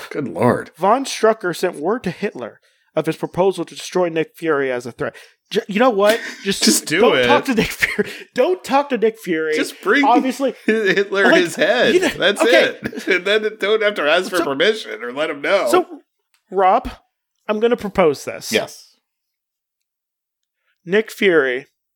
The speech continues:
Speaker 2: and Von Strucker are the Romeo and Juliet of World War Two.
Speaker 1: You know, they, it's true.
Speaker 2: <laughs>
Speaker 1: It's true. They're just star-crossed
Speaker 2: They're str-
Speaker 1: lovers who
Speaker 2: they're s-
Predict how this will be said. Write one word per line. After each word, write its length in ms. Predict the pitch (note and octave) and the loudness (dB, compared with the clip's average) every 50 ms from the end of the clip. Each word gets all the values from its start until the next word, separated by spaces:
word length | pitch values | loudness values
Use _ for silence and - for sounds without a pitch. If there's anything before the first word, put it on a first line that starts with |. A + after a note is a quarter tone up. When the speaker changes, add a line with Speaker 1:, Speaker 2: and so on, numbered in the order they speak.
| _ _ _ _ _ _ _ _ _ _ _ _ _ - | _ _ _ _ _ _ _ _ _ _ _ _ _ -6
Speaker 2:
and 160 | D#3+ D3+ C3+ | -6 -2 0
Von 220 | D3 C#3 D3+ D#3 | 2 2 2 2
Strucker 520 | D#3 - - - C#3 A#2+ - - - - - _ _ _ _ _ _ _ _ _ _ _ _ _ _ _ _ _ _ _ _ _ _ _ _ _ - | -2 -6 -6 -4 -6 -6 -6 -12 -16 -16 -18 _ _ _ _ _ _ _ _ _ _ _ _ _ _ _ _ _ _ _ _ _ _ _ _ _ -2
are 140 | - E3+ E3 | 0 0 2
the 140 | D#3 E3+ D#3 | 2 0 -4
Romeo 600 | C#3+ C#3+ D#3 D#3+ F3 F3 F3 E3+ E3+ E3 D#3+ D3+ | 0 0 2 2 2 0 -2 0 0 2 2 0
and 120 | D3 C#3+ | -2 -6
Juliet 720 | - - E3 D3+ B2+ E3+ F3 D3+ D3+ C#3+ C#3+ C#3+ C3+ - _ - | -4 -4 -4 -2 0 0 0 0 0 -2 -2 -2 -2 -4 _ -6
of 200 | D3+ D#3+ D#3 E3 | -6 -4 -2 0
World 240 | D#3 D3 C3 - D#3 | 0 0 0 0 -2
War 120 | E3 - - | -2 -2 -2
Two. 240 | - - D3 - C3+ - - - _ _ - | -8 -8 -6 -6 -6 -10 -10 -18 _ _ -8
Speaker 1:
You 120 | G2+ G#2 | -4 0
know, 220 | G#2 G#2+ A2 A2 | 2 2 2 4
they, 140 | G#2 G2 F2+ E2 - - | 4 2 2 0 -2 -10
it's 360 | - - - - - - - - | -14 -12 -10 -8 -8 -8 -8 -2
true. 220 | - G#2+ G#2 G2 F2+ - | 0 2 2 2 2 0
Speaker 2:
<laughs> 40 | - - - - - - | -4 -8 -8 -14 -8 -8
Speaker 1:
It's 280 | G2+ F#2+ - - - | -6 -6 -6 -8 -8
true. 260 | - - G2+ G2 F#2+ F2 | 0 0 2 2 2 2
They're 200 | F2 F#2 F2+ F#2 | 0 0 -2 -2
just 300 | F2+ G2 F#2 - - - | -4 -6 -8 -8 -10 -14
star-crossed 680 | - - F2 F#2+ G2+ - - A2+ G#2+ G#2+ G2+ - - | -12 -6 -4 -4 -4 -2 0 2 2 2 0 0 -4
Speaker 2:
They're 180 | G#2 G#2 G#2 G2+ | 0 2 2 2
str- 100 | F#2+ F#2+ F#2+ | 2 2 0
Speaker 1:
lovers 360 | F2 F2 E2+ - - - - | 0 0 -2 -6 -10 -12 -10
who 220 | - E2+ D#2+ D#2 | -10 -10 -10 -4
Speaker 2:
they're 100 | - E3+ | -2 -2
s- 260 | E3+ - - - - | 0 0 -2 -6 -8